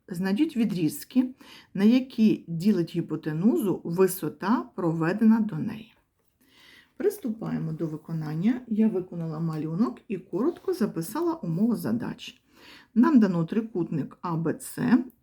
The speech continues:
прямокутний, кут С дорівнює дев'яносто градусів,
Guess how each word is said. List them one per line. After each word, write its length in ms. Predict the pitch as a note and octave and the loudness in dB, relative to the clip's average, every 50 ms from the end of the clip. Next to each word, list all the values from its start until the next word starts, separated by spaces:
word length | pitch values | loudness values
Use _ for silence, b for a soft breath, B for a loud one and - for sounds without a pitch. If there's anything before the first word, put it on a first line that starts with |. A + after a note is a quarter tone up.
| _ _ _ - | _ _ _ -4
прямокутний, 800 | G#3 F3+ E3+ D#3+ D3+ D3+ D3+ - _ - E3+ D3+ - G3+ A#3+ D#4+ | -2 0 0 0 0 -2 -6 -8 _ -12 -10 -4 0 2 2 2
кут 320 | - - - D3+ E3 - - | 0 -2 -2 -2 -2 -2 -4
С 180 | - F3+ E3+ | -4 -2 -2
дорівнює 440 | D#3+ D3+ D#3 D3 D3+ D#3 D#3+ D#3 D3+ | -2 0 -2 -2 -2 -2 -2 -2 -2
дев'яносто 680 | D#3 E3 E3 D3 - C#3+ D3+ D#3+ F3+ G#3+ - - D#4 D4+ | -2 -2 -2 -2 -2 -2 -2 -2 -4 -6 -6 -4 -4 -2
градусів, 540 | E4 F4 F4+ E4+ F4+ F4 - - F#4 F4+ | 0 0 0 0 0 -2 -2 -2 -4 -4